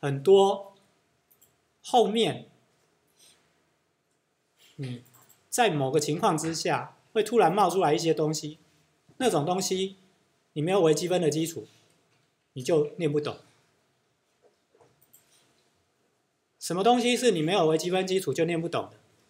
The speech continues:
你去修修赵老师的影像处理，你会看到傅立叶转换。有同学跟我说：“老师，你大一的微积分也是你教的啊，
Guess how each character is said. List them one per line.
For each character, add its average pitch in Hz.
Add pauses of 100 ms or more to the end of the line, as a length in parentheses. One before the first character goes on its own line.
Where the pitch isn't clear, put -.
(760)
你 135
去 214
修 196
修 190
赵 180
老 135
师 127
的 151
影 117
像 139
处 147
理， 113 (1300)
你 147
会 180
看 190
到 196
傅 190
立 185
叶 175
转 120
换。 127 (1900)
有 143
同 165
学 190
跟 202
我 165
说 180
：“老 160
师， 220
你 156 (1000)
大 233
一 247
的 190
微 180
积 202
分 220
也 165
是 156
你 147
教 170
的 165
啊， 139